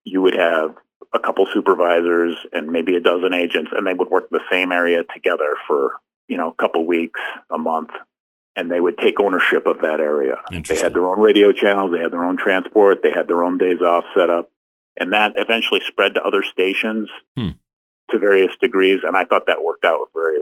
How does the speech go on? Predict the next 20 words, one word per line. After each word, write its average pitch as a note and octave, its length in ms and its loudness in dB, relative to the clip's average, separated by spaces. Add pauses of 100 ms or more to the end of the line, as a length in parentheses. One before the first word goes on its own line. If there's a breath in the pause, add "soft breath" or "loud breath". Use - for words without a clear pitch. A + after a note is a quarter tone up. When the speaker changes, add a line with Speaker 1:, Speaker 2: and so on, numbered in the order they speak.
Speaker 1:
well. D2+ 340 0
You D#2 180 -12
had, D#2+ 200 -2 (180)
'cause F#2 140 -4 (220)
then F#2 160 0
you F2 80 2
take - 220 0
ownership A2+ 460 2
of E2+ 140 0
your F2+ 140 2
land, G2 340 -2
and D#2+ 140 -4
you E2 100 -2
take - 220 -2
a E2 60 0
little E2+ 180 2
bit F2 140 2
of E2 100 0
pride, E2 360 2
and - 160 -4